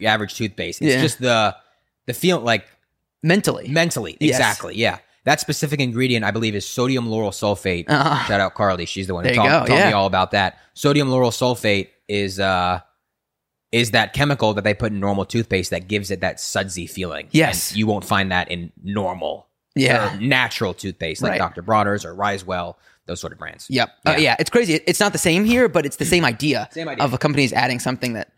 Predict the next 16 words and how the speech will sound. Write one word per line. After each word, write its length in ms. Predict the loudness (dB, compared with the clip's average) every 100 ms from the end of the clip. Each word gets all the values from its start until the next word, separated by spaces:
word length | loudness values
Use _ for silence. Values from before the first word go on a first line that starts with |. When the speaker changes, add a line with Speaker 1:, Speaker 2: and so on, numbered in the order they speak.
| _
Speaker 2:
isn't 260 | 0 2 2
value 300 | 2 2 2
add. 280 | 0 0 -10 -10
Speaker 1:
Exactly. 580 | -8 0 0 0 -2 2
Speaker 2:
Yeah. 260 | 4 2 0
Speaker 1:
It's 160 | -6
just 340 | -4 -4 -6 -6
all 160 | 2 2
mental, 340 | 2 -2 -2 -8
kind 260 | -8 -12
of. 140 | -12 0
Speaker 2:
Yeah. 180 | 2 0 _
Speaker 1:
It, 120 | -18 -16
it's 320 | -16 -14 -6
that. 320 | -2 -2 -4 _
Speaker 2:
Marketing. 400 | 0 2 2 0